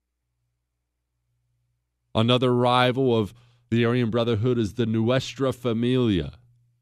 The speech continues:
That's the northern Mexicans, or in the Norteños. Those are, those are mainly California groups. The Bloods and the Crips and so on and so on. But I find the race divide of the prison system to be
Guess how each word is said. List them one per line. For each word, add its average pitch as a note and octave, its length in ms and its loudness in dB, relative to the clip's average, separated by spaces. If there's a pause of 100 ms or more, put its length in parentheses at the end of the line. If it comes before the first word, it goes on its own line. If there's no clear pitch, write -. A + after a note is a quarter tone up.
(100)
That's G#2+ 200 -4
the A#2 120 -2
northern A2+ 760 0
Mexicans, D#2+ 640 -8
or E2+ 180 -4
in G2 140 -6
the F#2+ 80 -2
Norteños. F#2+ 840 -4
Those F2+ 200 -2
are, D#2+ 220 -4 (260)
those F2+ 180 -4
are F2 60 -4
mainly E2+ 340 -6
California E2 680 -8
groups. - 480 -18
The E2 60 -8
Bloods A2 440 0
and G2+ 120 -6
the F#2 40 -8
Crips F#2+ 420 -6
and E2+ 120 -10
so E2 240 -8
on D2+ 200 -8
and C#2+ 100 -10
so C#2 200 -10
on. - 200 -16 (2000)
But A#2 140 2
I C3+ 180 6
find D#3+ 760 -2 (1200)
the A#2+ 140 2
race B2 640 0
divide A2+ 680 0
of F#2+ 180 -4
the G#2+ 100 0
prison A2 440 -2
system F#2+ 640 -4
to F#2+ 120 -6
be F2 560 -4